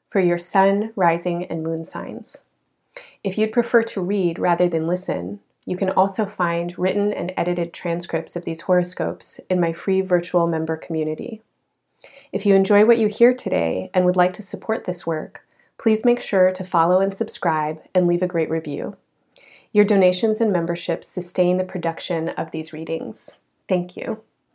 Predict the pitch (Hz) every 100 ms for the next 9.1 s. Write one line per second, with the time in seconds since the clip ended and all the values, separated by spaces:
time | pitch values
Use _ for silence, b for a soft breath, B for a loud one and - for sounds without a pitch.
0 | _ B B B - 202 185 196 185 180
1 | 196 214 - 208 170 - 170 165 175 165
2 | - 170 165 165 - - - - _ 190
3 | 170 170 165 165 165 175 - 156 156 160
4 | 156 151 - - 147 196 202 _ _ _
5 | _ _ _ _ _ _ _ _ _ _
6 | _ _ _ _ _ _ _ _ _ _
7 | _ _ _ _ _ _ _ _ _ _
8 | _ 214 196 190 170 165 160 156 160 151